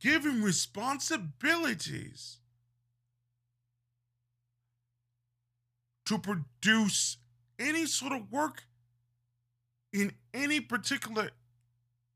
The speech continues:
entity in this society that we live in are basically failures. And basically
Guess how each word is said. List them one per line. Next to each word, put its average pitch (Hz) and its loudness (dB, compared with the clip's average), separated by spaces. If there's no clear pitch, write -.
entity 240 -4
in 214 -2
this 247 2
society 220 4
that 196 -2
we 208 -4
live 202 -2
in 220 -2
are 160 -6
basically 190 2
failures. 165 4
And 143 -2
basically 165 2